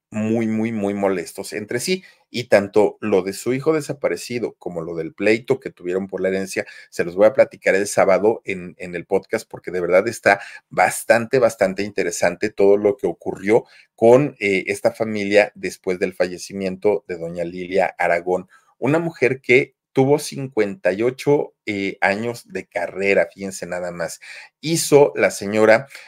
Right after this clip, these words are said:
eh, veintitrés películas, treinta y cinco telenovelas y siete programas unitarios de este tipo, Telaraña, eh, Mujer Casos de la Vida Real, este tipo de programas unitarios,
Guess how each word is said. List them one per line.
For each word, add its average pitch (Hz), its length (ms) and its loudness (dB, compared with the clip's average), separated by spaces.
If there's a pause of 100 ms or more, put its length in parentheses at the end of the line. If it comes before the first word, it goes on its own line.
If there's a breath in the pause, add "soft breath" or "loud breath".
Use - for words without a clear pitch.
eh, 101 580 2
veintitrés 104 640 -2
películas, 165 880 0 (200)
treinta 95 360 -4
y 95 100 -6
cinco 131 460 -8
telenovelas 113 800 2 (360 loud breath)
y 175 320 -6
siete 131 360 -2
programas 107 800 0
unitarios 110 840 2
de 95 100 -6
este 107 140 -10
tipo, 101 360 -6
Telaraña, 95 840 0 (340 loud breath)
eh, 92 360 -2
Mujer 90 320 -6
Casos 90 260 -10
de 90 80 -8
la 82 140 -2
Vida 85 220 -4
Real, 120 420 2
este - 180 -8
tipo 151 220 -6
de 147 80 0
programas 107 420 -2
unitarios, 107 540 -4